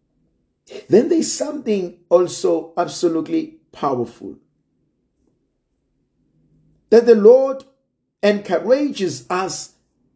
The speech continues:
to hold on to faith, to hope, to hope for the things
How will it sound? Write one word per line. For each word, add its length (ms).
to 120
hold 460
on 680
to 100
faith, 580
to 140
hope, 460
to 160
hope 260
for 220
the 120
things 720